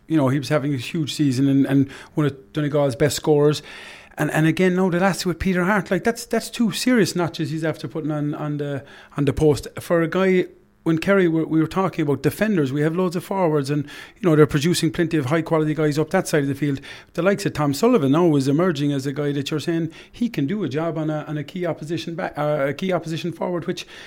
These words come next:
which wasn't there. And even Marley on, on Matty Donnelly was another guy who, who had a good game. You know, Jason Foley probably, like, I still think he actually did as well as a lot of people could have done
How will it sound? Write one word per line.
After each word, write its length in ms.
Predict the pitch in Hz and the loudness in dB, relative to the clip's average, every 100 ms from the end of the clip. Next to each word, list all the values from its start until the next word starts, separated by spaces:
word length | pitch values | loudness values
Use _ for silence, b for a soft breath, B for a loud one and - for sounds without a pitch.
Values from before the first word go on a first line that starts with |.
| B | B
which 180 | - - | -12 -4
wasn't 300 | 233 185 147 | 0 0 2
there. 100 | 196 | 2
And 100 | 185 | 0
even 200 | 202 208 | -2 -2
Marley 420 | 208 226 208 147 | -2 0 2 2
on, 200 | 143 139 | 2 2
on 180 | 147 143 | 2 0
Matty 260 | 147 120 139 | 0 -2 -2
Donnelly 320 | 175 208 147 | 0 0 -2
was 140 | 123 | -2
another 200 | 131 185 | -4 -2
guy 200 | 165 147 | -2 -4
who, 240 | 127 143 135 B B B | -4 -6 -8 B B B
who 160 | 165 | 0
had 140 | 143 147 | 4 4
a 60 | |
good 220 | 135 139 123 | 2 0 0
game. 360 | 143 139 139 B B B | 0 0 -2 B B B
You 100 | 190 | 0
know, 380 | 170 147 180 - | 2 4 2 0
Jason 320 | - 170 175 | 2 2 2
Foley 320 | - 220 190 | 0 2 4
probably, 460 | 160 170 156 160 - - _ _ _ _ _ 185 | 4 2 4 4 2 -10 _ _ _ _ _ -2
like, 120 | 262 | 2
I 80 | 254 | 2
still 280 | - 294 | 2 2
think 220 | - 185 - | 4 2 4
he 140 | 156 | 2
actually 320 | 143 - 156 | 2 0 -2
did 380 | 131 151 139 - - | 2 2 2 -4 0
as 160 | 135 | 0
well 240 | 139 156 151 | 4 4 4
as 120 | 135 | 4
a 60 | |
lot 160 | 156 208 | 2 2
of 100 | 233 | 0
people 200 | 175 147 | -4 -2
could 160 | 175 151 | 2 4
have 120 | 135 | 6
done 320 | 190 170 | 6 6